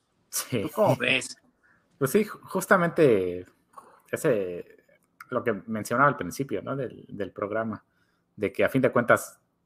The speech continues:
Speaker 1: historias contadas por humanos tienen a ponerle cierto,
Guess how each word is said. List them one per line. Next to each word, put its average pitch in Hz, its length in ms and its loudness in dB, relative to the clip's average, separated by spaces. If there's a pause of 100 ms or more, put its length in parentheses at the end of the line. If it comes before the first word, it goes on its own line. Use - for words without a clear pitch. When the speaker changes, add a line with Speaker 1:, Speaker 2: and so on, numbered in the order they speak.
(120)
Speaker 1:
historias 120 400 2
contadas 107 360 0
por 98 180 -2
humanos 104 460 -2 (760)
tienen 113 320 0
a 98 100 0
ponerle 101 540 -2
cierto, 104 1500 2